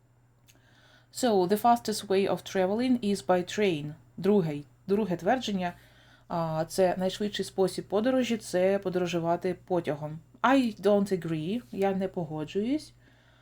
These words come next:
because the fastest way of traveling is by plane, of course. Звичайно,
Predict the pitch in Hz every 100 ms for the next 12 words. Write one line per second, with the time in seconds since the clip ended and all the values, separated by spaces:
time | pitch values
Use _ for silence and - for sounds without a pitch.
0 | _ _ 233 233 220 208 196 196 196 220
1 | 277 240 233 226 214 220 214 208 208 -
2 | 196 190 175 175 175 175 170 151 135 -
3 | 156 139 - 170 170 - 208 220